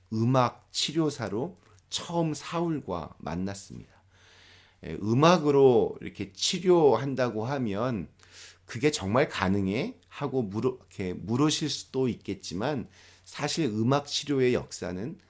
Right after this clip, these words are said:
거의 인류의 역사와 이렇게 함께하고 있습니다. 그러니까 현대에 와서 갑자기 생긴 것이 아니라 아주 오랜 역사를 자랑합니다. 예, 음악에는 힘이 있습니다.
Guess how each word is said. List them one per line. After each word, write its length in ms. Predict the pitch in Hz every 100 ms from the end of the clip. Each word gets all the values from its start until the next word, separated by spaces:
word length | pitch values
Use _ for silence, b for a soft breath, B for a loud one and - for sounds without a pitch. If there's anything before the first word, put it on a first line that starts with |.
| _
거의 400 | - - 101 123
인류의 760 | 107 104 120 151 175 156 135 107
역사와 720 | 69 - - 78 78 87 82 _ _
이렇게 160 | - -
함께하고 800 | - 180 185 185 151 107 90 92
있습니다. 420 | 104 - 87 - _ _ b b b b b _
그러니까 260 | 113 104 -
현대에 540 | 170 202 190 175 156
와서 520 | 151 - 85 - 85 -
갑자기 640 | - - - 151 135 135
생긴 340 | 139 131 123
것이 340 | 95 92 - 120
아니라 540 | 87 76 127 135 85 B B B
아주 340 | - 87 101
오랜 580 | 90 87 113 131 156 151
역사를 680 | 78 - - 87 80 78 104
자랑합니다. 640 | - 92 98 78 - - _ _ b b b b b -
예, 120 | - -
음악에는 800 | 85 110 120 117 98 80 104 185 _ _ -
힘이 520 | - - 196 190 147
있습니다. 480 | - - - -